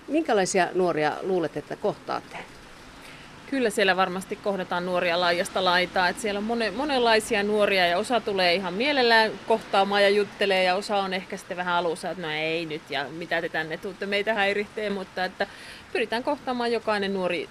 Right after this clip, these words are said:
Speaker 2: omana itsenään, ja tuota niin, niin ollaan toki valmiita juttelemaan vaikeistakin asioista, mutta että voidaan puhua ihan tämmöistä hyvää päivää kirvesvartta juttuakin sitten.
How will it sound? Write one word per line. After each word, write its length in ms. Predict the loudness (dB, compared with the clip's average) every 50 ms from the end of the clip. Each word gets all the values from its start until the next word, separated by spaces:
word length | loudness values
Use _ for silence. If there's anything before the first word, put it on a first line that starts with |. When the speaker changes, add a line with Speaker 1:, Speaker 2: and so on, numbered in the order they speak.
| -6 -4
Speaker 2:
omana 280 | -2 0 0 0 0
itsenään, 600 | 0 -2 -4 -4 -4 -6 -4 -4 -4 -2 -2 -2
ja 80 | -2 -4
tuota 320 | -4 -6 -8 -6 -6 -6
niin, 260 | -6 -4 -4 -4 -4 -4
niin 120 | -4 -4
ollaan 240 | -2 -2 -2 -2 -4
toki 240 | -4 -4 -4 -2 0
valmiita 380 | 2 2 2 0 0 0 0
juttelemaan 480 | 0 -2 -2 -2 0 2 4 4 4 4
vaikeistakin 600 | 2 0 0 0 -4 -6 -4 -6 -8 -4 -4 -4
asioista, 500 | -4 -4 -2 -2 -2 -2 -2 -4 -6 -8
mutta 300 | -6 -8 -8 -6 -4 -4
että 200 | -4 -4 -4 -4
voidaan 320 | -2 -2 -2 -2 -2 -4 -2
puhua 300 | 0 0 2 2 4 4
ihan 200 | 4 2 0 0
tämmöistä 360 | 0 0 0 -2 -4 -2 -2
hyvää 280 | -2 2 2 2 2
päivää 320 | 4 2 2 4 4 4 4
kirvesvartta 640 | 4 4 4 4 2 0 2 0 -2 -2 0 0 0
juttuakin 560 | 0 0 0 -4 -4 -4 -2 -2 -2 -4 -4
sitten. 400 | -4 -4 -4 -4 -4 -4 -4 -4